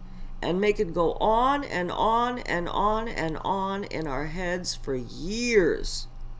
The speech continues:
Years. I mean, pay attention to the stuff that's going on, okay, on the inside of your head.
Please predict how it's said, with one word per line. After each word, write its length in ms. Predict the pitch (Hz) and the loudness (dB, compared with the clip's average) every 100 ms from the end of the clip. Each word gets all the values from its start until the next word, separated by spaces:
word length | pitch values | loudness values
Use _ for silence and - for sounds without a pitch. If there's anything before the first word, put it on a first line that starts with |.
| - | -10
Years. 1300 | 151 180 208 277 359 427 427 254 147 92 67 - - - - - - - | -8 -6 0 6 8 8 10 8 8 6 0 -4 -6 -8 -10 -10 -6 0
I 140 | 226 | 0
mean, 240 | 254 262 | 0 -2
pay 240 | 240 294 370 | -2 0 -2
attention 680 | 370 277 294 349 311 202 | -2 -2 0 -2 -2 -2
to 120 | 175 190 | -2 -4
the 100 | 180 | -4
stuff 340 | - - - | -4 -6 -6
that's 200 | 139 - | -8 -6
going 300 | - 175 151 | -4 -4 -2
on, 400 | 127 123 139 107 - - - - - - - | -4 -4 -4 -6 -8 -8 -8 -10 -10 -10 -8
okay, 580 | - - 196 170 180 - - | -8 -6 0 0 0 -4 -2
on 200 | 160 165 | -2 0
the 120 | 165 | 0
inside 520 | 160 - - 175 175 | 0 -2 0 0 0
of 100 | 147 | 0
your 160 | 139 151 | -2 -2
head. 680 | 160 190 247 226 127 - | -4 -2 0 2 0 -2